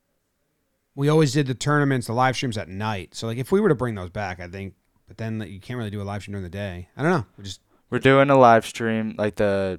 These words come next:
Speaker 2: plan for this, this upcoming one i-, is a live stream amongst all of the creators, um, in, like, late afternoon, I believe.
Speaker 1: Yeah. I don't know. What day is it? Do you know?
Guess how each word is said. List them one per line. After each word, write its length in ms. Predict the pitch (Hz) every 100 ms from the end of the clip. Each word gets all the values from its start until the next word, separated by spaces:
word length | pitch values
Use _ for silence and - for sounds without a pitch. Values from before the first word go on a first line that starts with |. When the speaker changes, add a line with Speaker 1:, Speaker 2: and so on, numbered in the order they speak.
| -
Speaker 2:
plan 340 | - 110 110
for 160 | 107 110
this, 540 | 104 95 - - - - _ _
this 400 | 101 87 - - -
upcoming 520 | 107 - 107 92 92
one 200 | 90 90
i-, 40 | 87
is 540 | - 87 82 - 87
a 80 | 90
live 320 | 82 98 98
stream 500 | - 107 101 98 95
amongst 460 | 92 95 95 90 -
all 140 | 87
of 120 | 87 -
the 300 | 87 82 80
creators, 880 | - 95 90 87 85 85 101 - - _ _ _ -
um, 680 | 90 85 82 80 78 80 82 _ _ _ _ _ _ _ _ _ _ -
in, 220 | 104 98
like, 380 | 90 87 82 -
late 320 | 85 92 92
afternoon, 640 | - 80 - 78 71 58 - _ _ _ _ _ _ _ _ -
I 120 | 76
believe. 500 | 67 58 - - _ _ _ _ _ _ _ _ _ _ _ _ _ _ _ _ _ _ _ _
Speaker 1:
Yeah. 280 | - 107 87 - _ _ -
I 40 |
don't 80 | 117
know. 160 | 104 - 110
What 180 | 123 139
day 120 | 143
is 120 | 143
it? 160 | 165 123
Do 80 |
you 80 | 110
know? 200 | 117 139